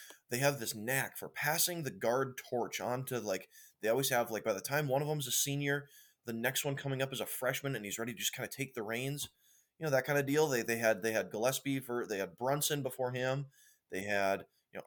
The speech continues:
Arcidiacono before that. They've had, they've had great guards year after year after year. And because Gillespie, I mean, Gillespie and, and Jermaine Samuels, who talk about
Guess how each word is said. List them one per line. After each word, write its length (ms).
Arcidiacono 720
before 280
that. 400
They've 100
had, 220
they've 120
had 180
great 280
guards 460
year 300
after 200
year 260
after 220
year. 380
And 240
because 320
Gillespie, 540
I 100
mean, 160
Gillespie 460
and, 340
and 120
Jermaine 300
Samuels, 480
who 180
talk 200
about 200